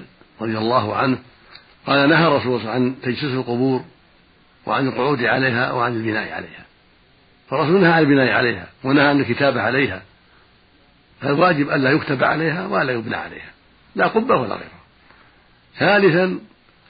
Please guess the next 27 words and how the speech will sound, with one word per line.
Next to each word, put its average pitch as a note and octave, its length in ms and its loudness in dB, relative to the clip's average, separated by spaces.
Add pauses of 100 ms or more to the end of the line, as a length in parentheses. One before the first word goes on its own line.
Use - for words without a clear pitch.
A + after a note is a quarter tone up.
الصلاة C#3+ 440 0
عند B2+ 220 -2
القبور A#2 360 -6
لا D3+ 140 0
تجوز، B2 380 0 (1200)
الرسول A#2 320 -4
لعن D3+ 460 2 (520)
من C3 100 -2
اتخذها B2 440 -2
مساجد، A#2 460 -4 (880)
وقال B2 300 -2
صلى B2+ 60 -8
الله A#2+ 100 -2
عليه B2 100 -6
وسلم: C#3 60 -4
"ألا D3+ 120 2
وإن C3+ 360 2
من B2+ 140 -2
كان B2 220 -2
قبلكم B2 640 -2 (560)
كانوا C3+ 340 0
يتخذون B2+ 380 -4
قبور C3 360 -2
أنبيائهم B2+ 800 -2
وصالحيهم B2+ 800 0
مساجد، C3 520 -2 (500)
ألا C3 600 4